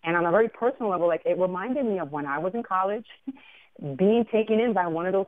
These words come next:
Save the Children campaigns. Now, I'm of Dominican descent,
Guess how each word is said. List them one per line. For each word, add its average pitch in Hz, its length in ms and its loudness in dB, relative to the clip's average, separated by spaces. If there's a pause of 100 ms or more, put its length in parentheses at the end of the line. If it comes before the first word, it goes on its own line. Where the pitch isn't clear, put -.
Save 175 160 -4
the 190 60 -2
Children 294 320 -4
campaigns. - 560 -12
Now, 147 260 0 (460)
I'm 226 500 2 (680)
of 190 200 -2
Dominican 208 400 0
descent, 156 420 -4